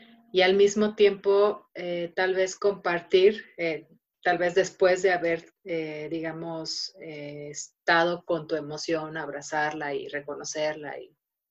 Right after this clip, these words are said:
que pa-, que haga como, eh, digamos, que tenga su, su momento de transición. Una, pasado esto,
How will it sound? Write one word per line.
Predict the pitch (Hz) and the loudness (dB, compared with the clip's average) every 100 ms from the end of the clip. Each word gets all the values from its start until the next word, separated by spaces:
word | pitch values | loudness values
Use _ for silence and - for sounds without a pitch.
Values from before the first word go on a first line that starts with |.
| _ | _
que | - | -20
pa-, | _ 151 - | _ -12 -4
que | 165 | 0
haga | 160 175 | 2 0
como, | 175 160 135 127 - - - - - _ _ - | -4 -10 -10 -14 -16 -18 -18 -20 -20 _ _ -14
eh, | 156 151 147 143 175 - _ _ | -8 -4 -4 -4 -8 -20 _ _
digamos, | 180 170 170 | -2 -2 0
que | |
tenga | 180 180 185 | 0 2 0
su, | 190 175 _ _ | 0 -6 _ _
su | - 180 165 | -8 -4 -2
momento | 170 175 175 180 185 | 0 0 0 0 2
de | 175 160 | 4 4
transición. | 165 151 147 175 170 190 233 - _ _ _ _ _ | 2 -2 -2 -6 2 4 4 0 _ _ _ _ _
Una, | 196 233 214 - | 2 4 4 2
pasado | 196 190 226 247 | -2 2 4 6
esto, | 247 226 - 220 269 349 | 4 2 0 0 0 -4